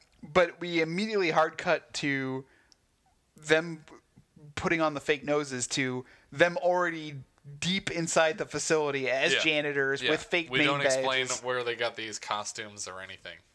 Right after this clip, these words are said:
Speaker 1: Yeah, they're, they're, they're in, and they're already to the server room.
Speaker 2: Yeah.
Speaker 1: So it's like, well, okay, I guess that was much easier than, than we thought. So while they're in the server room, the heat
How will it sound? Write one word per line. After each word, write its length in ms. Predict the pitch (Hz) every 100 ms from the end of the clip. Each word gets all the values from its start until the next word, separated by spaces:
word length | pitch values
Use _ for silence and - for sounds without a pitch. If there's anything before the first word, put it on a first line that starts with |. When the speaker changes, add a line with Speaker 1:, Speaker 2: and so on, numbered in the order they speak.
| _ _ _
Speaker 1:
Yeah, 180 | - 135
they're, 260 | 120 143 139
they're, 280 | 147 147 135
they're 180 | 151
in, 380 | 147 151 127 123 - - - -
and 160 | 165
they're 100 | 175
already 360 | 170 190 196 185
to 200 | - 185
the 140 | 156
server 300 | - 151 127
room. 340 | 71 - - -
Speaker 2:
Yeah. 200 | 120 107 - - - -
Speaker 1:
So 240 | - 156
it's 140 | 147 147
like, 180 | 147 -
well, 320 | 120 151 - -
okay, 340 | 180 - 135 147
I 60 | -
guess 120 | 165
that 140 | 165 156
was 160 | 143
much 220 | 156 156
easier 280 | 156 156 147
than, 540 | 139 135 131 123 123 -
than 160 | 131
we 80 | 120
thought. 380 | 117 170 135 131 _ _ _ _ _ _
So 140 | - 143
while 120 | 170
they're 140 | 170
in 60 | 160
the 60 | 143
server 280 | 156 143
room, 180 | 127 123
the 100 | 123
heat 400 | 123 - 175 147